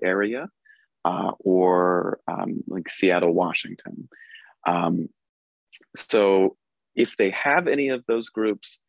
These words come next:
um, we would try and reach out to them and get to talk to them. Um, we discovered here in Chicago,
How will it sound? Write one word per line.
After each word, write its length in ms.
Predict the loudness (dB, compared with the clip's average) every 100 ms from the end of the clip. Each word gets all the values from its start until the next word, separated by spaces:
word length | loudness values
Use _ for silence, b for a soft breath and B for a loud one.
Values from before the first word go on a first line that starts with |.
| _ _ _
um, 340 | -2 0 0 2
we 160 | 4
would 160 | 4 2
try 360 | -2 -2 -2
and 120 | -2 -4
reach 220 | -4 -4
out 160 | -6
to 80 | -4
them 300 | -4 -4 -4 -2
and 120 | 0
get 160 | 0 -2
to 100 | -4
talk 280 | -2 -2 0
to 80 |
them. 400 | 0 0 0 -2 -4
Um, 420 | -4 -2 -2 -2 -2
we 120 | 0
discovered 440 | 0 0 0 0 2
here 140 | 2
in 80 | 0
Chicago, 680 | -2 -2 0 2 2 2